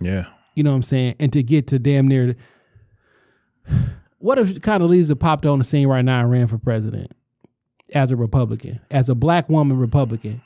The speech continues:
Speaker 2: Would black folks vote for her?
Speaker 1: I don't know.
Speaker 2: And that's fucked up.
Speaker 1: Because we're so conditioned that Democrat is right, Republican is wrong.
Speaker 2: That's
Speaker 1: And but,
Speaker 2: fucked up.
Speaker 1: but I always challenge people that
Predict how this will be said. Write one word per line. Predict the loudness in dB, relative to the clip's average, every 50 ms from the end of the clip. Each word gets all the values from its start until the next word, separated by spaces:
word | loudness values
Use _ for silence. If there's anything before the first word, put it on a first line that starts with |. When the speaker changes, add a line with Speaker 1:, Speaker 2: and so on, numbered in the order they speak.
| _ -2
Speaker 2:
Would | 0 0 2 2
black | 2 0 0 0 -2
folks | 0 2 2 2 0 -2 -10 -16 -18 _ _ _ -20 -16 -8 -4
vote | 0 2 2 2 0 -2
for | -4 -4 -4 -4
her? | -4 -8 -10 -16 _ _ _ _
Speaker 1:
I | -18 -16 -16 -16 -16 -18 -18 -16
don't | -16 -16 -16 -16
know. | -16 -16 -14 -12 -12 -10 -12 -12 -14 -16 -16 -8 -4
Speaker 2:
And | 0 0 2
that's | 2 0 -2
fucked | -4 -4 -2 0 0 0 -2 -2 -2
up. | -2 -2 -2 -6 -12 _ -6
Speaker 1:
Because | -6 -4 -2 0 -2 -2 0
we're | -2 -2 -2 -2
so | -2 -2 -2 0 0 0
conditioned | -2 -2 -2 -2 0 0 -2 -2 -4 -4 -4 -4
that | -4 -4 -6 -6 -8 -10 _ _ -20 _ -14 -14 -14 -12 -8
Democrat | -4 -4 -2 -2 -4 -4 -4 -4 -2 -2 -2
is | -4 -4 -4
right, | -6 -4 -4 -6 -8 -10
Republican | -12 -14 -10 -6 -6 -6 -6 -6 -10 -10 -10 -12 -12
is | -12 -14 -14
wrong. | -14 -14 -14 -14 -16 -18 -20 _ _ -20 _ _ _ _ _ _ -20 -16 -8
Speaker 2:
That's | -4 -2 -2 0 0 0
Speaker 1:
And | -2 -2
but, |
Speaker 2:
fucked | -2 -4 -6 -8 -8 -10
up. | -10 -10 -10 -10 -8
Speaker 1:
but | -6 -4 -4
I | -4 -4
always | -2 0 0 0 0 0 -4 -6 -6
challenge | -6 -4 -2 -2 -2 -2 -4 -4 -6
people | -6 -8 -8 -6 -8 -8
that | -8 -6 -8 -8 -12